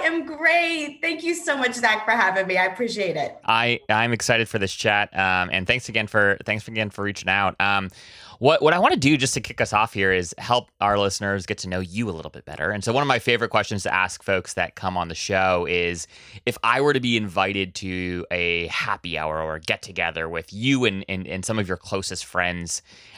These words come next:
Speaker 2: and then if I were to ask these individuals to, to tell me about Debbie, what, what do you imagine that they might say?
Speaker 1: Oh my goodness, that makes me giggle. Um, okay, we could go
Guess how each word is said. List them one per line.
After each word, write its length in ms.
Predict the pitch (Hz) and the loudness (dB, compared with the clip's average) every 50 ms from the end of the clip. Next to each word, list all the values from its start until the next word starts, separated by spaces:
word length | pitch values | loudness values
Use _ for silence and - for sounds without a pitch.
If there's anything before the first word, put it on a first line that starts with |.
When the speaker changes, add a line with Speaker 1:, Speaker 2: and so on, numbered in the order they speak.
| - | -4
Speaker 2:
and 80 | - 127 | 0 2
then 80 | 135 135 | 2 4
if 80 | 120 | 4
I 100 | 127 127 | 4 4
were 280 | 127 123 120 117 117 - - - | 6 6 6 4 4 2 -2 -4
to 140 | - 123 - | -4 -2 0
ask 320 | 104 104 107 110 - - | 2 0 0 0 -2 -6
these 180 | - 107 104 92 | -6 -6 -6 -4
individuals 500 | 95 98 95 87 90 82 90 90 87 - | -4 -4 -4 -4 -4 -6 -4 -6 -6 -6
to, 340 | - - 92 85 82 82 80 - | -6 -6 -4 -4 -4 -4 -6 -8
to 140 | - 90 | -12 -12
tell 320 | 87 - - - 117 131 135 | -12 -10 -10 -4 -2 -2 0
me 160 | 127 117 107 | 0 -2 -4
about 300 | 101 - 87 82 - - | -4 -4 -6 -6 -8 -12
Debbie, 360 | - 90 78 - 62 65 65 - | -14 -14 -14 -14 -14 -16 -16 -8
what, 300 | 90 104 127 135 123 - _ | 0 2 2 2 2 0 _
what 180 | 104 107 135 | 0 2 2
do 80 | 151 156 | 2 4
you 80 | 160 147 | 2 2
imagine 380 | 135 120 110 110 101 107 104 | 2 2 0 0 0 -2 -4
that 100 | 95 85 | -4 -2
they 100 | - 92 | -2 -2
might 220 | 90 85 80 - - | 0 -2 -4 -4 -4
say? 260 | - 80 - - - _ _ _ _ _ _ _ _ _ _ _ _ _ _ - - - - _ _ _ _ _ _ _ _ _ _ - | -6 -6 -6 -6 -12 _ _ _ _ _ _ _ _ _ _ _ _ _ _ -20 -20 -20 -20 _ _ _ _ _ _ _ _ _ _ -2
Speaker 1:
Oh 120 | 262 254 | 0 0
my 140 | 240 233 208 | 2 0 0
goodness, 320 | 180 175 170 175 175 175 - _ _ | 0 0 0 -2 -2 -4 -8 _ _
that 220 | 190 185 196 196 - | 2 2 2 2 -2
makes 240 | 214 208 208 - - | -6 -6 -6 -10 -10
me 120 | 190 190 | -8 -4
giggle. 240 | 180 170 139 - - | -4 -4 -2 0 0
Um, 600 | - - - - - 240 240 240 240 240 233 240 240 - | 0 0 2 4 4 6 8 8 8 6 6 4 4 2
okay, 200 | - 247 247 226 | 2 4 4 2
we 180 | 220 233 277 285 | 2 2 0 0
could 140 | 349 - 277 | 0 2 4
go 120 | 262 240 | 4 4